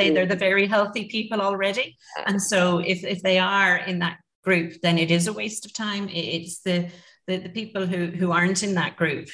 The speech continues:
Speaker 2: you know, because you do see couples coming in who are still smoking or who don't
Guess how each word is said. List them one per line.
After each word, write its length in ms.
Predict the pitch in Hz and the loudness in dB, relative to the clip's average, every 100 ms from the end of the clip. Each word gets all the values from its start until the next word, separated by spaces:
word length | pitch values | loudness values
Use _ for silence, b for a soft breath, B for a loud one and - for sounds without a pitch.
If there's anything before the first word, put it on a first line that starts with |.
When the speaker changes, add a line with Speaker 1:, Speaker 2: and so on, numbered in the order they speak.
| - | 2
Speaker 2:
you 100 | 175 | 4
know, 200 | 160 147 | 6 2
because 340 | 160 170 170 | 2 2 2
you 100 | 180 | 2
do 180 | 196 202 | 2 2
see 600 | 190 190 175 170 170 - | 2 4 4 4 0 -6
couples 400 | - 180 175 170 | -8 -4 -2 -4
coming 300 | - 175 170 | 0 4 4
in 280 | 165 151 165 B B - | 4 2 -2 B B 0
who 280 | 180 165 160 - | 4 4 4 2
are 180 | 170 175 | 2 2
still 340 | - 175 165 | 0 0 0
smoking 720 | 170 175 170 170 170 175 165 | 0 0 0 2 4 4 2
or 360 | 160 156 151 147 | -2 -2 -4 -6
who 100 | - 156 | -6 -2
don't 360 | 165 165 165 | 2 4 2